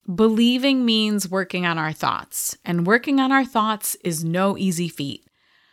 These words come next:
I mentioned this in my opening presentation. We all have so many programmed thoughts,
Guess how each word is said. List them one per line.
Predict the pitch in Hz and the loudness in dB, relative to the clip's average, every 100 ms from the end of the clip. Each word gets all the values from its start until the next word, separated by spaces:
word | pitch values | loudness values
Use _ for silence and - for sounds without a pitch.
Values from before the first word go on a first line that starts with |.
| _ | _
I | 202 | 0
mentioned | 196 214 240 269 220 | 4 6 4 2 2
this | 220 | 2
in | 202 185 | 2 0
my | 170 - | -2 0
opening | 208 208 208 202 | 0 2 0 0
presentation. | 196 185 180 165 170 156 156 151 151 _ _ _ _ _ - | 0 0 0 -2 -4 -4 -4 -4 -6 _ _ _ _ _ -8
We | 190 220 254 254 | 0 2 2 2
all | 185 190 196 196 | 2 4 4 2
have | 185 160 | -2 -2
so | - - - 196 208 | 0 0 0 2 2
many | 208 208 190 | 2 2 0
programmed | - 180 175 170 165 160 | 0 -2 0 -2 -2 -4
thoughts, | - 143 170 - - - | -2 0 0 -2 -4 -4